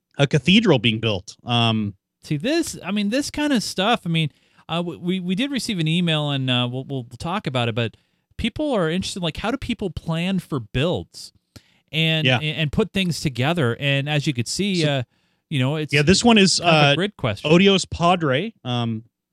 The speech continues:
Speaker 1: is building this cathedral. Uh, really cool. Uh, right next door, what you're looking at,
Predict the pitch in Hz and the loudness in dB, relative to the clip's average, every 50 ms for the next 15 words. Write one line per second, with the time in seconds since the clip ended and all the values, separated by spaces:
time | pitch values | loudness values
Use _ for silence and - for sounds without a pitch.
0 | _ _ _ _ - 131 127 120 - - 143 147 139 135 139 131 127 - - - | _ _ _ _ -6 -6 -6 -4 -2 2 2 2 2 2 0 0 0 -2 -2 -4
1 | 131 - - 127 127 120 117 113 120 120 92 113 117 117 117 113 107 110 120 127 | -4 -2 -2 -2 0 0 0 0 0 0 0 0 2 2 2 2 0 0 0 0
2 | 120 113 110 - - 123 110 110 131 147 _ _ _ _ _ _ _ _ _ - | 0 0 0 -2 0 0 0 2 0 -2 _ _ _ _ _ _ _ _ _ 0
3 | 120 120 120 110 131 151 156 151 160 147 - - - 156 147 156 156 151 147 - | 2 2 4 4 2 2 2 2 2 2 2 2 4 6 8 8 8 6 4 2
4 | - 135 120 123 147 151 - 165 151 147 143 143 | 0 0 0 2 2 2 4 4 4 6 4 4